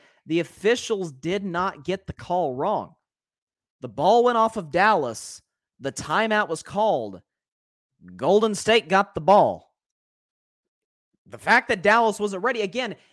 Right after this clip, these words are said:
even if Dallas thought they had the ball,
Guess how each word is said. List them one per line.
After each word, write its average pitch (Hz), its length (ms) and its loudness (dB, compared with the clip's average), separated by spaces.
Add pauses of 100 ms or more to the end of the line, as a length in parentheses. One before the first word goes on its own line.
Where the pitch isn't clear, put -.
(100)
even 240 340 -8
if - 180 -12
Dallas 202 500 0
thought 175 300 -4
they 180 140 -4
had 143 420 -8
the 139 80 -8
ball, 98 420 -4